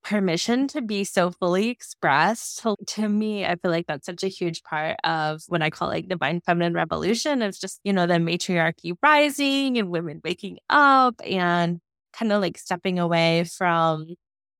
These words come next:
this sort of sexuality is all about pleasing the man and really into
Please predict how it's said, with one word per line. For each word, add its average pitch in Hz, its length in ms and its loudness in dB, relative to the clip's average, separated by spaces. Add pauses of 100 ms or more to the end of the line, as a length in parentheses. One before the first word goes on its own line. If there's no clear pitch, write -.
(440)
this 175 420 -4 (100)
sort 185 380 0
of 170 300 2
sexuality 170 640 0
is 165 80 2
all 165 180 6
about 147 380 2
pleasing 170 360 -4
the 156 60 -4
man 160 680 -4
and 190 200 -2
really 175 340 0
into 170 920 0